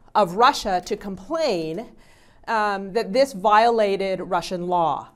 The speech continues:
because Russian law bans promotion of, uh,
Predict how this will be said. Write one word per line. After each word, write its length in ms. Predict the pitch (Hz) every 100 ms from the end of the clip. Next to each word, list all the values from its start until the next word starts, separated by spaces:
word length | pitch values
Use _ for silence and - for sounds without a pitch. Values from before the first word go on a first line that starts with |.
| _
because 340 | 202 202 202 180
Russian 460 | 214 214 208 180
law 560 | 202 226 214 185 180 185 - -
bans 480 | 208 196 202 202 190
promotion 1000 | - - 190 190 226 226 - 226 214 214 214
of, 540 | 196 190 185 180 - - _ _ - _ _ _ _ _ _ - -
uh, 360 | - 110 -